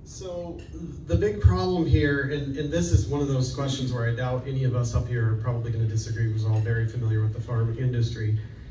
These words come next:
The challenge is, as I see it, one of, in specific to the H two A program, and there, there are definitely some, some specific things that we need to change,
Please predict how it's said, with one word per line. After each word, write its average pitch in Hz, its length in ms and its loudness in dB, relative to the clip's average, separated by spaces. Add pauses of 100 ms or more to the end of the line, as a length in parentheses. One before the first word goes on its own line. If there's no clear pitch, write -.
(180)
The 143 100 -2
challenge - 600 6
is, 135 600 -4 (560)
as 147 180 -2
I 160 180 4
see 139 300 2
it, 110 180 -2
one 135 160 -2
of, 131 160 -2
in 131 160 -6
specific 156 540 -6
to 147 100 -10
the 131 160 -6
H 139 220 -10
two 135 100 -6
A 123 100 -6
program, 120 520 -6
and 117 100 -8
there, 123 320 -8
there 127 100 -4
are 135 160 -4
definitely 131 440 -4
some, 117 340 -6
some 120 220 -10
specific 131 480 -10
things 131 220 -6
that 117 100 -6
we 120 80 -8
need 120 160 -6
to 107 80 -8
change, 117 560 -6